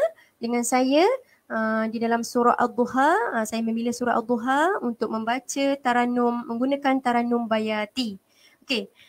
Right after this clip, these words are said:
uh, saya akan baca secara keseluruhan untuk Tarannum Bayati, untuk surah Ad-Duha ini. Mungkin, uh, tuan dan puan boleh ulang kaji,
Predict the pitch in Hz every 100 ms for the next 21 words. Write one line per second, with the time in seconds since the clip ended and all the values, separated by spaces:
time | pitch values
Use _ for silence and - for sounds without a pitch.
0 | _ - 233 233 233 233 233 233 - -
1 | 269 311 311 311 339 381 339 311 - -
2 | 302 269 262 214 220 240 277 277 240 -
3 | 226 220 220 214 214 208 208 208 - 277
4 | 403 392 220 220 226 226 214 214 214 214
5 | 220 285 571 - _ - 254 320 302 226
6 | 214 214 226 226 226 262 262 240 220 226
7 | 226 233 240 359